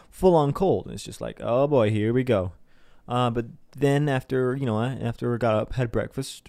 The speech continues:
drank some water and coffee, uh, I was just like, "Hey, it's kinda going away a little bit."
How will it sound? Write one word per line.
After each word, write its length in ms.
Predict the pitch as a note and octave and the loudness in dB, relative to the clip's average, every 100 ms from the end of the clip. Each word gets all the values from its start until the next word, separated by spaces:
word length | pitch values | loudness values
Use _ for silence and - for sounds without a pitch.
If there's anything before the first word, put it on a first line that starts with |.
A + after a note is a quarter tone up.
| A#2 | -10
drank 200 | G#2+ G#2+ | -4 -4
some 160 | - A#2+ | 0 2
water 340 | G2+ F#2+ B2+ - _ _ | 4 2 -2 -6 _ _
and 120 | A#2+ | -4
coffee, 400 | G#2+ G2 D#3 D3+ - _ - - _ | -2 -2 -2 -6 -8 _ -20 -20 _
uh, 200 | A#2+ A#2+ | 0 2
I 20 | |
was 100 | B2 | 2
just 160 | C3 C#3 | -2 -2
like, 180 | D#3+ F#3+ | -2 -2
"Hey, 220 | F4+ F#3+ | -6 -6
it's 120 | A3 - | -10 -6
kinda 240 | A4+ B4+ | -2 2
going 180 | B4 B4 A#4+ | 2 2 2
away 100 | D3 | 2
a 40 | |
little 200 | A#2+ G#2+ | 2 0
bit." 220 | G#2 - | -2 -8